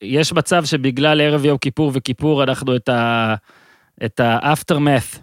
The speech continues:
של שתי הסדרות האלה אולי נקליט קצת באיחור. בוא נראה, אולי קצת יסדרו לנו שזה עוד יימשך עוד קצת,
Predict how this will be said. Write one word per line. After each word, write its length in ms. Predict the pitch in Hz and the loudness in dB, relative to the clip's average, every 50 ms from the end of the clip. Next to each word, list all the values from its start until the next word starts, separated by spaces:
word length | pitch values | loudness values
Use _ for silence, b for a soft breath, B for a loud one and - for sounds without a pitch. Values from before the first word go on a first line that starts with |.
| _ | _
של 180 | _ - - 120 | _ -8 -6 -6
שתי 180 | 104 - - 147 | -4 0 2 2
הסדרות 460 | 143 131 123 135 139 135 143 127 - | 2 2 2 2 2 2 2 2 2
האלה 140 | 143 139 131 | 2 2 2
אולי 160 | 131 135 131 | 2 2 2
נקליט 320 | 131 131 - 139 143 135 | 0 -2 -2 -2 -4 -4
קצת 140 | - - 135 | -2 -6 -4
באיחור. 520 | 113 104 127 117 113 - - 131 139 135 | 0 0 0 0 0 2 2 2 2 2
בוא 120 | 127 135 135 | 2 2 2
נראה, 240 | 135 135 123 131 139 | 2 2 2 2 2
אולי 260 | 131 131 131 135 131 | 2 2 2 0 0
קצת 200 | - - 123 127 | -2 -4 -4 -4
יסדרו 380 | 123 - 131 117 120 120 131 | -4 -4 -2 -2 0 0 2
לנו 240 | 131 135 127 131 123 | 2 2 0 0 -2
שזה 440 | 117 - 131 113 107 123 120 120 117 | -2 -2 -4 -2 0 0 2 2 2
עוד 140 | 117 117 110 | 0 0 0
יימשך 340 | 127 120 120 - - 131 123 | 0 0 0 0 0 0 0
עוד 180 | - 127 120 117 | 0 -2 -2 -2
קצת, 360 | - - 151 165 180 _ | -2 0 0 0 0 _